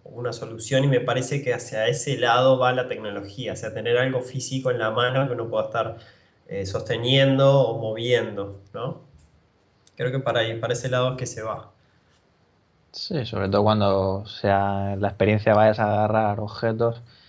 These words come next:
Speaker 2: pues,
Speaker 1: Claro.
Speaker 2: claro, tiene sentido. Si lo agarras, o sea, si ya llevas algo, un mando, pues parece que, que es mejor, ¿no? Que simula ese,
Speaker 1: Claro.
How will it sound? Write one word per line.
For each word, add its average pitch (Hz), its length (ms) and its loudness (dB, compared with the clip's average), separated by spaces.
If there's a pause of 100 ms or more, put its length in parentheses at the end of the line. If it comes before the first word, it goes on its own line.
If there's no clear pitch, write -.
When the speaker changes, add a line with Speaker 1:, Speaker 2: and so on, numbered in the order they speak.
(460)
Speaker 2:
pues, 78 180 -6
Speaker 1:
Claro. 113 340 -2 (180)
Speaker 2:
claro, 95 220 -2
tiene 95 140 -2
sentido. 101 640 0
Si 104 140 -6
lo 98 80 0
agarras, 107 480 2 (760)
o - 60 -10
sea, 110 100 -4
si 107 100 0
ya 104 80 6
llevas 110 280 6
algo, 113 240 2
un 107 120 -2
mando, 110 340 -2
pues 107 360 -6 (280)
parece 98 360 -8
que, 95 300 -6 (180)
que - 80 -12
es 98 60 -6
mejor, 101 320 -6
¿no? 117 120 -4
Que 117 100 -4
simula 101 520 0
ese, 107 180 -4
Speaker 1:
Claro. 113 260 0